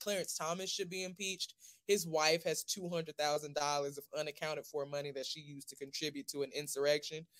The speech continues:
So he really don't need to be in here making, you know, decisions. Uh, but as far as it being overturned, it doesn't surprise me.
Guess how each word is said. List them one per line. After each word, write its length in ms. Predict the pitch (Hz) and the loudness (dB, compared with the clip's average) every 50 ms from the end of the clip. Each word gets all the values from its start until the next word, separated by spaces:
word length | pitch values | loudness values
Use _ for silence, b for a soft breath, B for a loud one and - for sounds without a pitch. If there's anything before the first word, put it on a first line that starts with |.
| B B B | B B B
So 160 | - - 151 | 2 2 2
he 220 | 147 180 214 202 156 | 4 4 2 2 4
really 280 | 151 170 190 190 170 165 | 6 6 6 6 6 4
don't 180 | 147 147 147 | 2 0 0
need 160 | 147 147 147 147 | 0 -4 -4 -6
to 80 | - | -6
be 220 | 139 143 143 143 139 | -6 -6 -4 -4 -2
in 60 | 147 | -2
here 120 | 139 135 | -4 -2
making, 400 | 135 135 135 131 135 135 131 117 - _ _ | 0 -2 -2 -2 -2 -6 -6 -6 -8 _ _
you 180 | - 151 151 143 | 0 0 0 0
know, 220 | 143 131 131 127 | 2 2 2 2
decisions. 640 | 127 139 139 - 143 139 131 127 127 131 131 - _ _ b b b b b b _ _ | 0 -2 -4 -2 -4 -4 -4 -6 -10 -12 -14 -18 _ _ b b b b b b _ _
Uh, 300 | 139 147 139 131 123 98 92 92 120 | 0 0 2 0 0 -2 -6 0 2
but 120 | 160 160 | 4 4
as 160 | 170 175 170 | 4 4 4
far 240 | - 190 190 196 226 | 6 6 8 8 8
as 120 | 233 226 247 | 6 4 0
it 80 | 226 | 0
being 180 | 208 226 220 196 | 2 2 2 4
overturned, 540 | 139 185 185 180 180 - - 180 175 175 175 | 4 4 4 4 0 -2 -2 0 0 0 0
it 100 | 135 160 | 2 2
doesn't 240 | 160 160 170 180 170 | 2 2 2 -2 -6
surprise 420 | - - - 127 123 123 120 - | -8 -6 -4 -2 -2 -2 -4 -6
me. 180 | 131 127 123 | -10 -12 -14